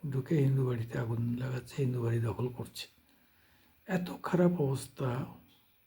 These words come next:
এত খারাপ অবস্থা আগে কখনো দেখিনি। এতকাল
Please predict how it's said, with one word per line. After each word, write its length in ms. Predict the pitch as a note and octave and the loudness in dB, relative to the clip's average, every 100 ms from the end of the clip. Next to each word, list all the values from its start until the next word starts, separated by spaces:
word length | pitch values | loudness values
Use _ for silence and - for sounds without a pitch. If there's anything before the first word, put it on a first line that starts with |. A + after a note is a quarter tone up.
| _ _ _ _ _ _ _ - | _ _ _ _ _ _ _ -14
এত 220 | - G#3+ G3+ | 0 2 2
খারাপ 340 | - D#3+ D#3+ D3+ | 2 0 0 0
অবস্থা 420 | - - - D3+ | -2 -4 -6 -6
আগে 180 | - - | -4 -8
কখনো 460 | - G#2 - - - | -10 -12 -10 -8 -8
দেখিনি। 480 | - - - - - _ _ _ _ _ _ _ - - - D3+ | -10 -18 -20 -20 -20 _ _ _ _ _ _ _ -20 -20 -10 -10
এতকাল 840 | - C#3 - C#3+ C#3 C#3 C#3+ | -6 -6 0 2 4 2 0